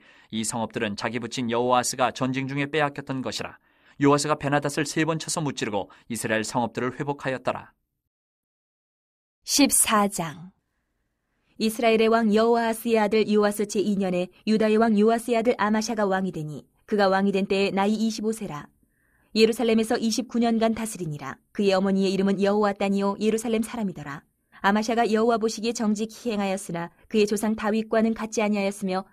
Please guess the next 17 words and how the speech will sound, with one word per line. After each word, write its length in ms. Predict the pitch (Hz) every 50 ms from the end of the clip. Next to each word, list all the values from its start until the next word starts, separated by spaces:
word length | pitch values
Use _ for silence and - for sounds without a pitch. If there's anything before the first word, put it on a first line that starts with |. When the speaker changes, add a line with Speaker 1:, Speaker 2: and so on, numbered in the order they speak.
| _ _
Speaker 2:
그의 180 | - 214 202 190
아버지 360 | 190 190 196 185 196 185 196
요아스가 340 | 214 220 226 240 - 233 233
행한 260 | 233 - 269 254 240
대로 160 | 220 226 226
다 160 | 233 - - 233
행하였어도 720 | 226 233 262 262 233 196 185 - 170 156 160 151 151 - - _ _ _ _ _ _ _
오직 260 | 196 226 214 220 220
산당들을 480 | - - 262 240 240 233 226 220 220 226
제거하지 440 | 220 240 233 214 226 226 214 202 220
아니하였으므로 680 | 208 208 214 208 208 208 214 202 202 202 202 202 202 - _
백성이 440 | - 214 202 208 - 214 208 208 202
여전히 320 | 196 196 208 196 202 196
산당에서 480 | 196 - 269 247 233 240 233 226 233 233
제사를 360 | 226 - 226 220 240 220 220
드리며 340 | 214 226 214 208 208 214 208
분향하였더라. 760 | 208 - 208 202 190 190 180 165 147 - 147 139 139 147 -